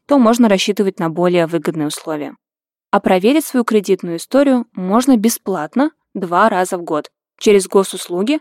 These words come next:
или банк, в котором вы обслуживаетесь. После получения истории обязательно убедитесь, что в ней нет ошибок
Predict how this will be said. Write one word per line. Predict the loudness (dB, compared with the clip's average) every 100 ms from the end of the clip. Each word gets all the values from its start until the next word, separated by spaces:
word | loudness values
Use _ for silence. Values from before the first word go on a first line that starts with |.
| _ _ -4
или | 2 2
банк, | 2 -2 -2 -4
в | -10
котором | -8 -2 0 0 -2 -8
вы | -4 0
обслуживаетесь. | 0 -4 -6 -6 -6 -4 -6 -8 -16 -18 _ _ _ _ _
После | 0 2 0
получения | -2 -4 -2 0 2 0 0
истории | -4 0 2 2 2 -2 -8
обязательно | -4 -2 0 2 0 -2 -4
убедитесь, | -4 -6 -6 -6 -10 -10
что | -4 0
в | 2
ней | 2
нет | 2 0 0
ошибок | -2 0 0 -2 -10